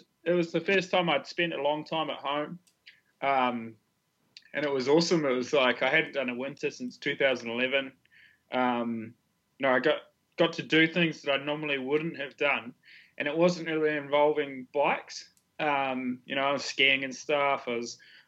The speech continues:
working on the house. I was doing lots of different things. And, uh, you know, it was refreshing that, um, having that little break, while maybe I didn't have the right,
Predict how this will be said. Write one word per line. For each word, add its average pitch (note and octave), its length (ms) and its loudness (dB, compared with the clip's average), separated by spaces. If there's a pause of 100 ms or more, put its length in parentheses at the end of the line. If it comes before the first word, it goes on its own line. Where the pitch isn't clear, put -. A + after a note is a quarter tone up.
(120)
working C#3 320 -2
on B2+ 200 2
the A#2+ 80 -2
house. C#3 640 4
I B2 40 -2
was A2+ 180 -6
doing C3+ 260 -2
lots C3 240 -4
of B2+ 80 -8
different C3 320 -4
things. B2+ 460 0 (880)
And, D#3 280 6
uh, D3+ 400 4 (440)
you D#3+ 80 0
know, D#3 140 4
it D#3 160 0
was E3+ 240 -2
refreshing E3 720 -2 (960)
that, D3 220 0
um, C3+ 440 -4 (160)
having E3+ 260 -2
that C#3 180 2
little C#3+ 160 -4
break, D3 420 0 (1040)
while C3 680 0
maybe D#3+ 260 2
I D3+ 100 4
didn't D3+ 220 -6
have C3 240 0
the B2+ 80 -6
right, B2+ 300 -2